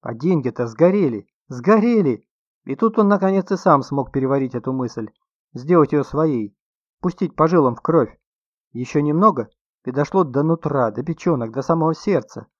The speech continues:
Доллары-то сгорели! Следователь увидел,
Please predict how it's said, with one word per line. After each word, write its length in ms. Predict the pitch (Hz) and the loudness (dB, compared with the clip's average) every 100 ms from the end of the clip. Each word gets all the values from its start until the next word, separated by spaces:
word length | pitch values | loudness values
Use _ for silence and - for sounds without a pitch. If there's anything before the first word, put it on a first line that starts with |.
| _ _ _ | _ _ _
Доллары-то 880 | 120 143 190 180 135 131 117 127 | -4 2 4 6 4 0 -2 -4
сгорели! 800 | 107 107 165 165 196 180 135 104 _ _ _ _ _ _ _ | -6 0 2 4 2 0 0 -6 _ _ _ _ _ _ _
Следователь 600 | _ - 131 135 131 131 131 | _ -6 -2 0 -2 -2 -2
увидел, 420 | 131 160 110 | -2 -4 -6